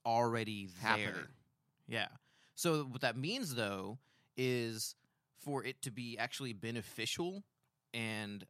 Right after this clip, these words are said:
Speaker 1: um, an actual celebration, those things have to be there to begin with. And like you said, like, romance all year round.
Speaker 2: I like
Speaker 1: Because
Speaker 2: how you're doing that.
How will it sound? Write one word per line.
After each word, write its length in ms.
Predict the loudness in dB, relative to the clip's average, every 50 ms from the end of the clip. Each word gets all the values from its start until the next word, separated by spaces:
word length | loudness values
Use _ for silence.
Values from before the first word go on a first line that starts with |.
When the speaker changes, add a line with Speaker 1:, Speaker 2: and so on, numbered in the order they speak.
| _ -6
Speaker 1:
um, 460 | -4 -2 0 0 0 -2 -4 -6 -8 -6 -6
an 100 | -2 -2
actual 280 | -2 -2 -2 -4 -4 -2
celebration, 760 | 0 0 0 0 0 -2 -2 -2 -2 -2 -4 -6 -6 -8 -12 _ _ _ _ _ 2
those 160 | 4 4 6
things 220 | 6 4 4 4 2
have 140 | 2 0 -2
to 80 | -8
be 160 | -6 -4 -2
there 160 | 0 0 0 0
to 80 | -2
begin 340 | -6 -6 -4 -2 -4 -2 -4
with. 180 | -6 -10 -14 -14 -10
And 100 | -6 -4
like 100 | -4 -4
you 40 | -4
said, 160 | -2 -2 -2
like, 120 | -2 -4 -4
romance 400 | -2 -2 -2 0 0 -2 -4 -6 -4 -4
all 160 | -2 -2 -2
year 180 | -2 -4 -6 -2
round. 280 | 2 2 2 2 2
Speaker 2:
I 80 | 2 6
like 140 | 8 8 8
Speaker 1:
Because 100 | 8 6
Speaker 2:
how 60 | 4
you're 140 | 4 4 4 4
doing 220 | 4 2 2 2
that. 160 | -2 -6 -8